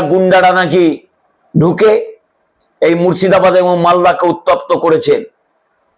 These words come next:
তাহলে তার রাজনৈতিক প্রভু স্বরাষ্ট্রমন্ত্রী অমিত শাহকে তিনি বলতে পারেন, কারণ তার ব্যর্থতার কারণেই তো সীমান্ত থেকে এই সন্ত্রাসবাদীরা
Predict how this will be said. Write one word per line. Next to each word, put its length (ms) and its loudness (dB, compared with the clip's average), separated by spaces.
তাহলে 260 4
তার 220 2
রাজনৈতিক 540 0
প্রভু 260 2
স্বরাষ্ট্রমন্ত্রী 800 0
অমিত 360 0
শাহকে 320 0
তিনি 120 0
বলতে 340 0
পারেন, 300 2
কারণ 280 2
তার 260 2
ব্যর্থতার 580 0
কারণেই 480 2
তো 80 4
সীমান্ত 460 -2
থেকে 220 0
এই 120 0
সন্ত্রাসবাদীরা 840 0